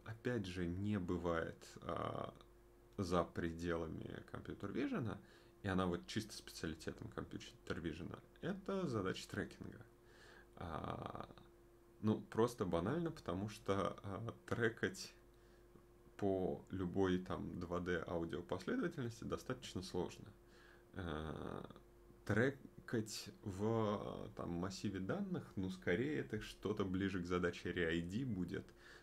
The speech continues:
То есть там не нужно строить, опять же, локальное положение. То есть вот это вот там специалитет компьютер-вижена. И, естественно, вокруг него тоже там,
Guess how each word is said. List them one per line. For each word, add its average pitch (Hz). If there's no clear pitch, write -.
То -
есть -
там 80
не 90
нужно 95
строить, -
опять 80
же, 78
локальное 82
положение. -
То -
есть -
вот 98
это 160
вот 101
там 110
специалитет -
компьютер-вижена. -
И, 101
естественно, 101
вокруг -
него 95
тоже 92
там, -